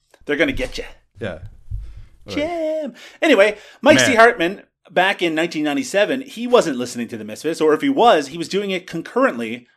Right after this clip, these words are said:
Speaker 1: while making a movie called Wrath of the Skunk Ape, which runs a big forty-three minutes, something like that.
Speaker 2: Yeah,
Speaker 1: Uh,
Speaker 2: yeah.
Speaker 1: it's a short movie, a short film, you might say. In fact,
Speaker 2: Fa-
Speaker 1: it, it, it's even shorter than that 'cause it has a lengthy closing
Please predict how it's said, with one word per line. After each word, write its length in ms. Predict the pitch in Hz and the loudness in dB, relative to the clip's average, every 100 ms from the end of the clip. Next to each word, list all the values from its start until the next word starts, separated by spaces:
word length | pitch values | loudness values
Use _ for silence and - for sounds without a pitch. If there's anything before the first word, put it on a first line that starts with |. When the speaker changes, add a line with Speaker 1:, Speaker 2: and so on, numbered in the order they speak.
| _ | _
Speaker 1:
while 160 | 135 | -2
making 320 | 147 165 170 151 | -2 -2 -4 -4
a 40 | |
movie 220 | 151 170 | -4 -4
called 280 | 156 151 143 | -4 -2 -2
Wrath 300 | 117 139 156 | -2 -6 -6
of 100 | 135 | -8
the 80 | 139 | -10
Skunk 320 | 139 - 185 | -10 -8 -8
Ape, 200 | 180 110 | -10 -10
which 140 | 120 123 | -12 -6
runs 280 | 143 160 131 | -4 -4 -6
a 140 | 120 | -6
big 460 | 120 185 214 170 - _ | -4 -2 -2 -6 -10 _
forty-three 840 | _ - 190 202 208 196 - 175 214 | _ -2 0 0 -4 -10 -10 -10 -8
minutes, 300 | 196 247 247 | -8 -8 -10
something 260 | 175 190 | -12 -10
like 160 | 196 196 | -10 -4
that. 300 | 208 233 _ - - - | -4 -4 _ -20 -20 -8
Speaker 2:
Yeah, 320 | - 185 160 127 | 0 4 4 4
Speaker 1:
Uh, 180 | 104 101 | 0 -8
Speaker 2:
yeah. 280 | 113 98 90 _ - | -8 -10 -12 _ -8
Speaker 1:
it's 280 | 262 285 233 | -4 0 4
a 200 | 208 139 | 6 4
short 680 | - - 220 240 - - - | -2 -4 2 2 0 -8 -12
movie, 480 | 123 135 107 90 - _ - | -4 -4 -4 -12 -16 _ -16
a 60 | |
short 280 | - 226 208 | -4 0 0
film, 300 | - 208 160 | 0 -2 -2
you 80 | 131 | -2
might 200 | 123 117 | -4 -6
say. 320 | - 104 98 | -8 -8 -10
In 80 | 120 | -6
fact, 160 | 147 120 | -4 -2
Speaker 2:
Fa- 160 | 131 | -4
Speaker 1:
it, 120 | 151 156 | -4 -6
it, 140 | - | -6
it's 140 | 175 151 | -10 -8
even 140 | 180 | -8
shorter 260 | 143 175 123 | -2 0 0
than 100 | 110 | -2
that 180 | 117 - | -8 -8
'cause 100 | 117 | -8
it 60 | |
has 100 | 127 | -6
a 60 | 110 | -6
lengthy 460 | 117 117 113 104 _ _ _ | -10 -10 -12 -14 _ _ _
closing 560 | - 131 120 110 110 | -4 -2 -4 -10 -14